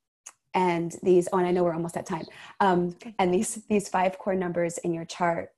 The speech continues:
Speaker 1: are very, very important because they allow you to say, "This is who I am. This is what I have to offer. And these are my values." And if, if a situation or a person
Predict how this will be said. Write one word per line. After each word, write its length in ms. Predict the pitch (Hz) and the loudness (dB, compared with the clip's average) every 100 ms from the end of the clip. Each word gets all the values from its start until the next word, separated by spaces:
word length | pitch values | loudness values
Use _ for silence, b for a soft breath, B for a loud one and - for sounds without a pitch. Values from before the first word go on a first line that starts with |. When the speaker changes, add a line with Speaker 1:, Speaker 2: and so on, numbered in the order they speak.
| - | -4
Speaker 1:
are 540 | 175 165 165 165 - - _ 185 | -2 -2 -4 -8 -12 -18 _ -6
very, 400 | 175 190 202 202 | 2 4 4 2
very 340 | 180 175 170 | 2 0 0
important 760 | - 170 - - 226 175 170 - | -2 -6 -4 0 0 0 -4 -6
because 560 | 180 - 175 170 170 - B B - | -8 -4 -2 -2 -4 -12 B B 2
they 120 | 185 | 4
allow 240 | 180 185 | 6 4
you 120 | 202 220 | 4 2
to 60 | |
say, 220 | 202 180 175 | 2 2 2
"This 200 | 190 208 | 2 0
is 140 | 220 | 0
who 140 | 202 | -2
I 60 | 180 | -4
am. 220 | 170 170 175 | -4 -4 -6
This 140 | 180 | -6
is 120 | 175 | -6
what 140 | 175 170 | -4 -6
I 60 | |
have 300 | 170 180 165 | -6 -8 -8
to 100 | - - | -12 -2
offer. 600 | 180 202 - - - 240 b b b b b | 0 0 -4 -8 -6 -10 b b b b b
And 120 | 180 | 4
these 160 | 185 190 | 4 4
are 80 | 175 | 0
my 180 | 160 | -2
values." 840 | 160 175 170 175 - - 214 - - b b _ | -6 -4 -2 -4 -8 -10 -10 -12 -16 b b _
And 180 | 185 180 | 2 2
if, 220 | 190 180 - | 2 0 -2
if 180 | 180 175 | -4 -4
a 60 | - | -6
situation 640 | - 220 - 214 196 185 | -2 -2 2 0 0 -2
or 60 | 175 | -4
a 40 | 175 | -4
person 520 | 240 247 196 185 | -4 -4 -4 -4